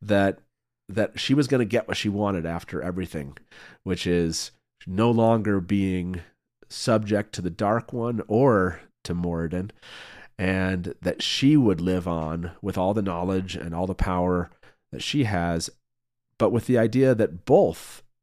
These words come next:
the good and the bad, the light and the dark, believed that she was gone. And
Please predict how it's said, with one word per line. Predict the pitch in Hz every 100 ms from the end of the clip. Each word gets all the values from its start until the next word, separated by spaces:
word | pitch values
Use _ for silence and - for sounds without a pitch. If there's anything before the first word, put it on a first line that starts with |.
| _
the | 85 101
good | 104 107 117 110
and | - 131 139
the |
bad, | 85 73 71 78
the | 90
light | 98 113
and | 113
the | 120
dark, | 95 85 85 92
believed | 90 92 87 82 78
that | - -
she | - 90
was | 85 78
gone. | - 71 - - - _ _ _
And | 87 87 82